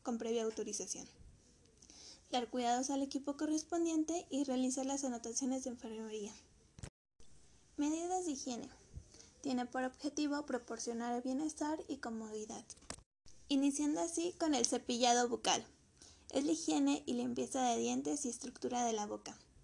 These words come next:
Los objetivos de esta práctica es promover y fomentar hábitos higiénicos,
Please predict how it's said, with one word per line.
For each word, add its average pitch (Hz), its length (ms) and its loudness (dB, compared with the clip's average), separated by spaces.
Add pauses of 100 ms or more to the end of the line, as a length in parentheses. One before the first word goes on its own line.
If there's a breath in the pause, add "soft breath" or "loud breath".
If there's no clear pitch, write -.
(260 loud breath)
Los - 160 -2
objetivos 233 480 -2
de 254 80 2
esta 277 240 -2
práctica 269 640 -4
es 233 160 -6
promover 233 720 -2
y 269 80 -8
fomentar 226 640 -4
hábitos 240 420 -4
higiénicos, - 640 -10